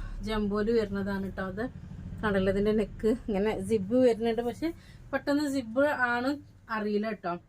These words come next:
അതാണ്. പിന്നെ ഇതിന്റെ സ്ലീവിന് ഇങ്ങനെയാണ് ട്ടോ വരുന്നത്. മുന്നൂറ്റി അറുപത് രൂപയാണ് റേറ്റ് വരുന്നത്. അപ്പൊ അടുത്തൊരു കളർ വരുന്നത്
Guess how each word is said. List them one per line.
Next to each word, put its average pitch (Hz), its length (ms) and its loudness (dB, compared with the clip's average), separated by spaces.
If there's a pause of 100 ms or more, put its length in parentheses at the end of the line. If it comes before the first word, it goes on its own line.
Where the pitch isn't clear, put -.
(380)
അതാണ്. 220 260 -2
പിന്നെ 226 220 -6
ഇതിന്റെ 220 400 0 (720)
സ്ലീവിന് 233 580 4 (420)
ഇങ്ങനെയാണ് 214 480 0
ട്ടോ 214 100 0
വരുന്നത്. 208 460 2 (680)
മുന്നൂറ്റി 226 720 -2
അറുപത് 202 440 -2
രൂപയാണ് 202 600 0
റേറ്റ് 202 320 -6
വരുന്നത്. 202 400 -4 (640)
അപ്പൊ 208 140 0
അടുത്തൊരു 233 580 2 (400)
കളർ 220 240 0
വരുന്നത് 214 540 -4